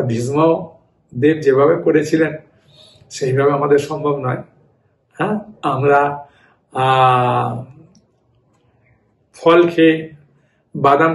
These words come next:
সিদ্ধ, আলু সিদ্ধ, রাঙালু সিদ্ধ, হ্যাঁ, কচু সিদ্ধ, নারকল, কাজু, কিশমিশ,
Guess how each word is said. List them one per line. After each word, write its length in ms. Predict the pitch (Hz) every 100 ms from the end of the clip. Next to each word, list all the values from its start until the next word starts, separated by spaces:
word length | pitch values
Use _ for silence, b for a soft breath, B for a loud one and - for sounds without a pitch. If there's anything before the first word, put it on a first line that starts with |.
| -
সিদ্ধ, 260 | 156 131 160 160 160 -
আলু 180 | 147 165 170
সিদ্ধ, 240 | 160 143 160 160 160 160 - _ _ _ _ _ - - - 139
রাঙালু 360 | 135 147 160 160
সিদ্ধ, 220 | 156 131 156 156 160 156 _ _ _ _ _ _ _
হ্যাঁ, 160 | 165 196 -
কচু 340 | 156 143 - 160 165 - - _ -
সিদ্ধ, 280 | 156 151 147 151 151 - _ _ _ _ _ 160
নারকল, 640 | 143 147 147 151 151 151 151 151 - _ _ _
কাজু, 380 | 160 143 143 143 143 143
কিশমিশ, 640 | 156 131 139 147 143 143